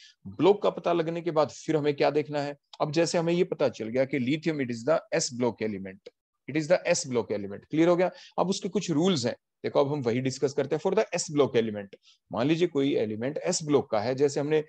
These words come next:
पता लगा लिया इलेक्ट्रॉनिक कॉन्फिगरेशन लिख के कि lithium is the s block element। उसके बाद हम क्या करेंगे? इसके लिए बेसिक रूल है, क्या देखें? ग्रुप का पता लगाने के लिए आप क्या करेंगे? Just see the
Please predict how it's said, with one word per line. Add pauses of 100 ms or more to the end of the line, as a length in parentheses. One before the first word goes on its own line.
(200)
पता
लगा
लिया
इलेक्ट्रॉनिक
कॉन्फिगरेशन
लिख
के
कि
lithium
is
the
s
block
element। (360)
उसके
बाद
हम
क्या
करेंगे?
इसके
लिए
बेसिक
रूल
है, (240)
क्या
देखें? (500)
ग्रुप
का
पता
लगाने
के
लिए
आप
क्या
करेंगे? (200)
Just
see (420)
the